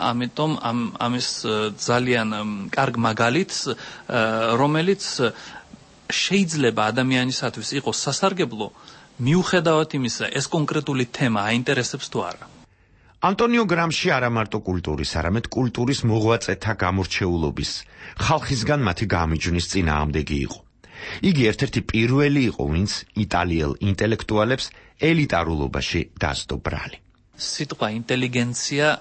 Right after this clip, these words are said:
Speaker 1: არც ერთხელ არ გამომიყენებია თარგმანში, ყველგან წერ ინტელექტუალები, იმიტომ რომ ეს არის ზუსტი თარგმანი ამ, ე, იტალიური ტერმინისა. ე, იდეა ასეთია: როდესაც რაღაც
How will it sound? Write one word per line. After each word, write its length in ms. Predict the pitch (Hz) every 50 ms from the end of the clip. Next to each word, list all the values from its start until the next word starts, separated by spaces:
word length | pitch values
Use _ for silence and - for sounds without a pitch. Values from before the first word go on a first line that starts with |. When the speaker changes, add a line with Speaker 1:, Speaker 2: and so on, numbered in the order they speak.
| - _ _ -
Speaker 1:
არც 320 | - 110 117 - - - - -
ერთხელ 400 | 123 110 - - - - 131 120 113
არ 100 | 110 110
გამომიყენებია 800 | 110 110 110 113 110 113 113 - 113 110 113 110 107 117 120 117
თარგმანში, 540 | - 127 120 113 - 127 127 120 - 170
ყველგან 380 | - - 127 123 123 123 113 107
წერ 200 | 104 - 143 135 131
ინტელექტუალები, 920 | 120 110 107 123 117 113 104 - - - 123 110 104 95 87 92 95 92
იმიტომ 400 | 104 107 107 110 107 - 127 123
რომ 200 | 135 151 143 127
ეს 100 | 113 -
არის 200 | 139 135 135 123 110
ზუსტი 320 | 113 117 - - - 117
თარგმანი 560 | - - 117 110 107 123 120 120 123 135 143 - -
ამ, 240 | - 120 113 113 113
ე, 100 | 113 110 - - - - - - - - - 120 104 104
იტალიური 520 | 107 117 117 135 120 113 117 117 123 135
ტერმინისა. 600 | 123 - 107 104 98 95 90 85 - - - -
ე, 1080 | - - - - - - - _ _ _ _ - - - _ _ _ - 269 214 - - - - - - - -
იდეა 380 | - 131 117 113 127 131 131 127
ასეთია: 580 | 113 110 - - 120 107 - - - - - - - - - _ - - - - - - -
როდესაც 560 | - - 123 131 131 135 120 - - 101 98
რაღაც 380 | - 120 117 120 117 113 104 -